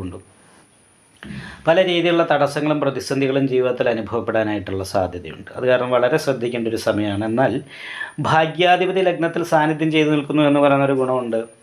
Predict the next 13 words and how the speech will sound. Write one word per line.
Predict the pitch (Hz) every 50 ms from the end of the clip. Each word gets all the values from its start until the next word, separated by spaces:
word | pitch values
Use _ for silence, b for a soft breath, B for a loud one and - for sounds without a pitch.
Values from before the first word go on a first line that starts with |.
| _ b b b b b b b b b b b -
അതേപോലെ | 151 156 165 165 165 165 165
തന്നെ | 165 165 165
ലഗ്നാധിപതി | 151 151 143 131 143 156 160 165 160 165 165 170 170 165
ലഗ്നത്തിൻ്റെ | 170 196 208 214 - 160 160 160 160
രക്ഷാസ്ഥാനത്ത് | 156 156 - 160 156 - - 147 147 151 147
നിൽക്കുന്ന | 151 147 143 143 143
കാരണം | 139 143 139 -
സ്വയം | 143 143 143 147 151
മുന്നിട്ടിറങ്ങി | 147 143 139 135 147 143 139 143 143 139 -
ചെയ്യുന്ന | 127 120 131 143 151 160 147 143
കാര്യം, | 139 139 139 151 147 - - _ _ _ _ _ _ _ _ _ - -
കാര്യങ്ങൾക്ക് | 190 185 190 196 190 196 196 185 185 175
അഭിവൃദ്ധി | 160 135 123 156 160 151 147 160